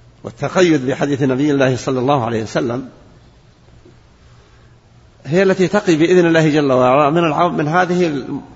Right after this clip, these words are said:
الموبقات. فالصحيح أنه لا يحل لامرأة أن تسافر سفرا إلى جدة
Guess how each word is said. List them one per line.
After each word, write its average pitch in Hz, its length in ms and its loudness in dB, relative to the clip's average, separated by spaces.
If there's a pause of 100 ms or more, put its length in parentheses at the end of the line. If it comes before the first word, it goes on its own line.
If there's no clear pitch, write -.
(440)
الموبقات. 175 500 0 (1700)
فالصحيح 147 540 -4 (1120)
أنه 156 280 0
لا 240 200 2
يحل 151 420 -2
لامرأة 135 420 0
أن 127 200 -4
تسافر 123 800 0 (1700)
سفرا 113 680 -2
إلى 160 280 2
جدة 123 420 -2